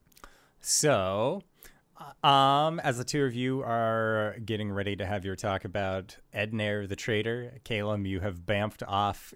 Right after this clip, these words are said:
to speak with Oliviette. Corey, uh, you've had several days now to figure out, uh, what this Cyprus situation is, uh,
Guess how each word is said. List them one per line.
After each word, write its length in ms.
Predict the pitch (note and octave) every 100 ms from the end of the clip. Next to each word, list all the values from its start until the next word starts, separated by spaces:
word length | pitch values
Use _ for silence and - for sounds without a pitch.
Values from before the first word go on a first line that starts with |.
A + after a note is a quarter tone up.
| - -
to 800 | G#2 G2 G2 F#2+ F#2+ F#2+ F#2 F#2+
speak 260 | - A#2 G2
with 100 | G#2
Oliviette. 520 | G2 G2 G2+ G#2+ - - _ _
Corey, 420 | F3 C3 F2+ F2 - _ - - -
uh, 540 | A2+ A#2 A#2 A#2+ B2 B2
you've 220 | B2 A#2
had 160 | C#3 -
several 400 | - C#3 D#3 C3
days 340 | A#2+ A#2 A2+
now 340 | A#2+ A#2+ B2+ A#2+
to 120 | -
figure 360 | - A2+ G#2+ G#2+
out, 320 | G#2 G#2 - _
uh, 920 | G#2 G2 G2 G2 F#2+ F#2+ F#2+ F#2 F#2+ G#2
what 520 | G#2+ G#2 G2+ A2+ - A2+
this 180 | A2
Cyprus 460 | - G#2+ F#2+ A#2 -
situation 760 | A2 - G#2+ G2 F2+ - F#2+
is, 460 | F2+ F2+ F#2 F#2+ -
uh, 520 | - G2 F#2 F#2 G2+